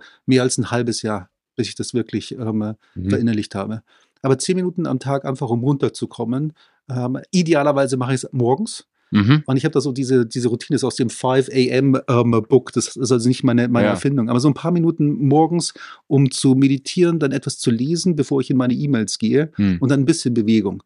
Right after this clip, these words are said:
Speaker 2: Hm.
Speaker 1: ist, ähm, total wertvoll und gibt einem eine gute Routine für den, für den, ähm, für den Morgen. Ja,
Speaker 2: Cool,
Speaker 1: ich hab,
Speaker 2: ja.
Speaker 1: hab, wir haben zwei Hunde.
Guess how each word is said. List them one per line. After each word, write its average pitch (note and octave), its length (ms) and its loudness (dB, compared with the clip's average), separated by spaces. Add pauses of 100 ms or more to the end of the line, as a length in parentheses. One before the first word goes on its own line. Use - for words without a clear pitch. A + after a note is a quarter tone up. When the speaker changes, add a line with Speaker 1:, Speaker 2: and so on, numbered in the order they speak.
(200)
Speaker 2:
Hm. F#2+ 200 0
Speaker 1:
ist, - 280 0
ähm, B2 340 0
total C3 340 0
wertvoll B2 280 0
und G#2+ 60 -2
gibt C3 140 -4
einem A#2+ 140 2
eine A2+ 80 4
gute D#3 280 0
Routine A#2+ 420 -2
für A#2 140 -2
den, A2+ 220 0
für A#2 120 -8
den, G#2+ 240 0
ähm, G#2+ 600 -4
für A#2+ 140 -2
den G#2+ 100 0
Morgen. A2 380 -2 (160)
Ja, A2+ 140 -8
Speaker 2:
Cool, A2 100 2
Speaker 1:
ich F2+ 60 -4
hab, B2+ 80 2
Speaker 2:
ja. E2+ 120 -2 (220)
Speaker 1:
hab, D3 120 0
wir C#3 80 4
haben D3+ 100 2
zwei B2+ 160 0
Hunde. E3+ 420 2